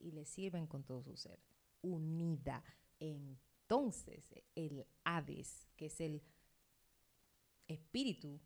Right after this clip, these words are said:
más, uno de los espíritus más poderosos que hay en el inframundo, que es de muerte, no va a poder hacer frente como no se lo hizo al amado, a Jesús.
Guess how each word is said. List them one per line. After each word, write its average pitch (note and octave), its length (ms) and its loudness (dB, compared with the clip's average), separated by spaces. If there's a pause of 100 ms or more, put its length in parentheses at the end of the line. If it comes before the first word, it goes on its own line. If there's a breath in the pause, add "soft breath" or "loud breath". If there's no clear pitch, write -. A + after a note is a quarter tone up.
más, D#3 300 -2
uno F3+ 200 0
de F3+ 60 2
los F3+ 140 2
espíritus E3+ 340 -2
más D3 160 -2
poderosos D3+ 640 2
que D3 80 -2
hay C#3 60 0
en C#3+ 80 -4
el C#3 100 -2
inframundo, D3 680 -2
que C3+ 120 -4
es C#3 120 -6
de D3+ 80 0
muerte, E3+ 600 2 (260 loud breath)
no D#3 160 -2
va D#3 120 2
a D#3 120 -4
poder E3 380 4
hacer D3 320 -4
frente G3 480 2
como D3 260 -4
no D#3 120 0
se F3 120 -4
lo E3 140 0
hizo D#3+ 160 -2
al C#3+ 120 0
amado, D3 540 -2 (220 loud breath)
a D3+ 100 -4
Jesús. D3+ 560 -2